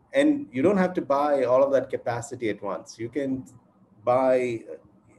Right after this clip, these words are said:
uh, you know, even a single core of Linux One on day one, and then as your business grow or as your capacity needs grow,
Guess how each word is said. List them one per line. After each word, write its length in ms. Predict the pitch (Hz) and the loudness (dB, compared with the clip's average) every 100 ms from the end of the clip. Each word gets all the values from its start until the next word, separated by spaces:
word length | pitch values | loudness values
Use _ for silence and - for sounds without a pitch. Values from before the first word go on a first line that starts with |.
| - | -6
uh, 240 | 120 113 107 | -2 -2 -2
you 140 | 120 | -4
know, 100 | 113 | -2
even 220 | 110 135 | -2 -2
a 60 | 127 | -2
single 380 | - 135 143 135 | -2 -2 0 -2
core 260 | 139 131 | 0 2
of 140 | 131 131 | 2 0
Linux 360 | 127 127 - | -4 -4 -6
One 440 | 127 123 131 143 143 - _ _ | -4 -2 0 -2 -8 -16 _ _
on 160 | 117 110 | -6 -2
day 180 | 120 | -2
one, 480 | 123 127 131 147 160 - | 0 -2 -2 -4 -8 -8
and 220 | 120 117 | -6 0
then 300 | 120 120 117 - - - - | 0 0 -4 -12 -20 -14 -2
as 220 | 123 123 | 0 2
your 100 | 131 | 0
business 360 | 123 123 127 | 0 -2 -6
grow 320 | 107 107 120 139 | -2 2 2 4
or 260 | 120 107 | 4 4
as 180 | 95 95 | 0 -2
your 80 | 98 | -8
capacity 840 | 95 95 110 113 120 117 113 107 101 | -8 -6 -6 -6 -8 -6 -6 -8 -6
needs 320 | 113 123 - | -6 -6 -6
grow, 580 | 104 107 127 156 156 | -2 4 4 4 0